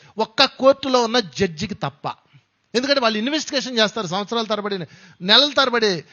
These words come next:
న్యాయాన్ని ఇన్వెస్టిగేషన్ చేసి శిక్షిస్తారు. వాళ్ళకొక్కళ్ళకే హక్కు ఉంది, ఇంకెవడికి భూమి మీద జడ్జి చేసే హక్కు లేదు. ఎందుకంటే నువ్వే సరైనోడు కాదు. నేను సరైనోడు, నేను ఒకటి రండి చూపిద్దాం.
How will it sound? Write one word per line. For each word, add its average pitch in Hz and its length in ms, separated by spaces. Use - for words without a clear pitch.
న్యాయాన్ని 226 420
ఇన్వెస్టిగేషన్ 214 640
చేసి 220 220
శిక్షిస్తారు. 277 760
వాళ్ళకొక్కళ్ళకే 254 840
హక్కు 254 200
ఉంది, 226 220
ఇంకెవడికి 254 440
భూమి 277 240
మీద 285 100
జడ్జి 254 340
చేసే 254 140
హక్కు 226 240
లేదు. 247 460
ఎందుకంటే 294 320
నువ్వే 302 220
సరైనోడు 226 440
కాదు. 160 360
నేను 240 180
సరైనోడు, 262 400
నేను 240 160
ఒకటి 214 180
రండి 220 180
చూపిద్దాం. 202 400